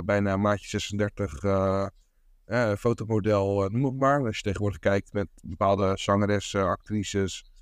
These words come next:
eh, zie je toch ook wel, eh, acteurs,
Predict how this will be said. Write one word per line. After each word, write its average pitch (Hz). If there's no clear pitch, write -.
eh, 95
zie 117
je 113
toch -
ook 107
wel, 98
eh, 113
acteurs, -